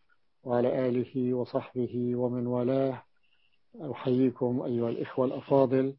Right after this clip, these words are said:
في المجلس الثالث من مجالس شذا العرف في فن الصرف للشيخ الحملاوي رحمه الله تعالى. وكنا قد بدأنا بتدارس الميزان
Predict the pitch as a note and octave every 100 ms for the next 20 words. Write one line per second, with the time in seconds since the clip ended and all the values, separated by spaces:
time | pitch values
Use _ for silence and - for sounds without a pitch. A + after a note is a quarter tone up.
0 | _ _ _ _ B2+ A#2 C3+ A#2 A#2+ -
1 | B2 - - C3+ C#3 C3 C3 - C3 C#3
2 | D#3+ B2 B2+ B2 B2 A2+ B2+ B2+ C3 -
3 | - C3 C3 C#3 _ _ _ - - C#3+
4 | B2 A#2+ A#2+ C3+ D3 - - B2+ - C#3+
5 | B2+ A#2+ - C#3 C3+ - - B2+ - C3+
6 | B2 B2+ - B2+ B2 B2+ C3 C3 C3 _
7 | _ _ _ - C3 C3+ C3 A#2+ B2 B2
8 | A#2+ A#2+ A#2 A#2 A2 - _ _ _ _
9 | - - C#3 C3+ C3+ C#3+ C#3+ - C3 A#2+
10 | A#2 C3+ C3 C3 C3 C#3+ - - C3 B2+
11 | F3+ C#3 C3+ C3+ B2 B2 B2 - B2+ C#3
12 | C#3 C3 B2 C3 C3 C#3 C#3+ A#2+ B2+ A2+
13 | B2 C#3 C3+ C3+